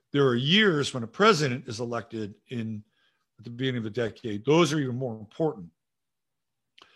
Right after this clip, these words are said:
This time, Nixon was two years into office, being elected in nineteen sixty-eight, reelected in nineteen seventy-two, and then quickly shuttled out. He produced designs of minimalist unisex garments that could be worn by either men or women.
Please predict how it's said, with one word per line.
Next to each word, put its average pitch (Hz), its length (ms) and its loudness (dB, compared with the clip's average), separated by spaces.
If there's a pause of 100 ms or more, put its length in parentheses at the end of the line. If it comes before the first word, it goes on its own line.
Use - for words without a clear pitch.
(340)
This 139 180 2
time, 131 240 2
Nixon 135 300 0
was 110 100 -6
two - 140 -4
years 117 240 -2
into 113 120 -8
office, 110 520 -12 (440)
being 113 180 -4
elected 110 340 -8
in 113 80 -12
nineteen 104 320 -14
sixty-eight, 101 580 -18 (1900)
reelected 156 540 4
in 127 80 -4
nineteen 123 380 -8
seventy-two, 110 600 -6
and 107 80 -10
then 101 220 -10 (360)
quickly - 280 -12
shuttled 95 320 -18
out. 90 160 -18 (2750)
He 208 160 6
produced 196 380 4
designs 147 560 4
of 101 80 -6
minimalist 160 600 2
unisex 151 440 2
garments 120 340 0
that 113 80 -6
could 87 80 -14
be 107 80 -4
worn 120 240 -4
by 110 200 -4
either 110 260 0
men 143 260 4
or 143 80 0
women. 120 480 0